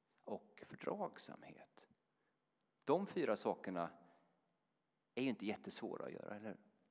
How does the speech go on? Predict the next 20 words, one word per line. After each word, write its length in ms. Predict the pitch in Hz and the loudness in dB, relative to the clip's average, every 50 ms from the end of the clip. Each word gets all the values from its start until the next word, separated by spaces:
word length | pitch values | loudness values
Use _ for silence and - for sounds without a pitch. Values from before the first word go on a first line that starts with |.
| _ _ _ _ | _ _ _ _
En 160 | - 110 101 | -2 0 4
vänlig 320 | 110 117 107 95 95 98 | 4 4 4 4 2 0
blick, 460 | 95 101 107 107 - - - - - - _ _ _ _ _ _ _ _ _ _ _ _ _ _ - | 0 -2 -4 -4 -6 -10 -18 -20 -20 -20 _ _ _ _ _ _ _ _ _ _ _ _ _ _ -6
ett 200 | 120 110 - - | -4 -2 2 2
uppmuntrande 640 | 101 107 - - 107 104 98 95 98 98 98 95 92 | 0 0 2 2 2 2 4 2 2 2 4 2 2
ord, 300 | 95 104 - - - - - - - - - - - _ _ _ _ _ _ _ _ _ _ _ _ | 2 0 -2 -8 -12 -14 -18 -18 -18 -18 -18 -20 -20 _ _ _ _ _ _ _ _ _ _ _ _
bjuda 280 | 120 117 107 95 95 | 2 2 4 2 2
på 120 | 92 110 101 | 0 0 -2
fika 560 | - - 120 104 - - - - 85 90 98 - - - - - - - _ _ _ _ _ _ _ _ _ _ _ _ | 0 0 0 0 -2 -6 -8 -6 -6 -6 -6 -8 -14 -16 -18 -20 -20 -20 _ _ _ _ _ _ _ _ _ _ _ _
och 200 | - - - - | -12 -12 -12 -10
fördragsamhet. 1160 | - - 107 - 110 110 - 110 - - - - 80 80 82 85 71 - - _ _ - - _ _ _ _ _ _ _ _ _ _ | -10 -8 -8 -6 -4 -2 -2 -2 -4 -6 -10 -12 -12 -12 -12 -12 -14 -14 -16 _ _ -20 -20 _ _ _ _ _ _ _ _ _ _
Och 240 | - - - - - | -10 -4 -2 0 4
kanske 420 | - 214 196 143 113 - - 165 | 6 6 6 6 4 4 4 4
är 60 | 156 | 6
det 200 | 127 120 113 110 | 8 8 8 8
en 120 | 107 104 101 | 8 6 6
av 80 | 98 | 4
de 120 | 95 98 98 | 4 4 4
viktigaste 560 | 101 123 120 - - - - 90 85 - - | 4 2 2 2 -6 -4 -2 -2 -2 -2 -4
sakerna 600 | - - 107 92 78 - - 87 78 78 78 | 0 2 4 4 2 0 -4 -4 -2 -2 -2